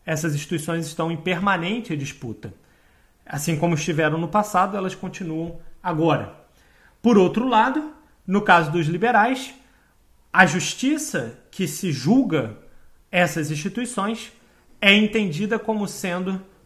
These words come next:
um atendimento ao ser social, ou seja, ao coletivo determinado, é,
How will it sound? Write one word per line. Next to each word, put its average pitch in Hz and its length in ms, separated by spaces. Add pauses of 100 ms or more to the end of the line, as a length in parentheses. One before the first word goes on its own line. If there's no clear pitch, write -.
um 214 200
atendimento 190 920 (440)
ao 190 160
ser 175 260
social, 220 500
ou 165 80
seja, 151 200
ao 151 80
coletivo 214 880 (640)
determinado, 175 1040 (640)
é, 147 540